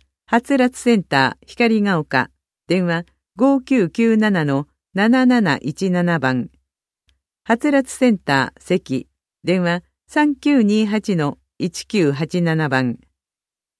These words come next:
栄町敬老館、電話三九九四の三二八六番。南田中敬老館、電話三九九五の五五三八番。高野台敬老館、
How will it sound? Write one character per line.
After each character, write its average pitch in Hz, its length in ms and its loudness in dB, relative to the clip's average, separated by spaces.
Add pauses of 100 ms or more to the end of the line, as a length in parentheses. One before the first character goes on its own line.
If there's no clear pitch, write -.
(200)
栄 269 420 2
町 240 280 2
敬 214 240 2
老 202 200 2
館、 131 320 -2 (340)
電 180 180 0
話 165 200 -2 (280)
三 285 280 2
九 254 260 0
九 240 260 0
四 214 280 2
の 143 220 -2 (280)
三 226 320 2
二 180 240 2
八 160 300 -2
六 165 240 0
番。 127 280 0 (920)
南 277 400 2
田 269 120 0
中 202 240 0
敬 226 260 2
老 202 200 -2
館、 131 340 -2 (340)
電 180 200 0
話 170 180 -2 (260)
三 262 300 2
九 226 260 2
九 220 280 0
五 185 240 2
の 143 260 -2 (280)
五 285 260 2
五 254 220 2
三 180 260 -2
八 170 260 -4
番。 131 280 -2 (880)
高 233 300 2
野 277 160 4
台 214 240 0
敬 220 240 2
老 202 220 0
館、 131 340 -2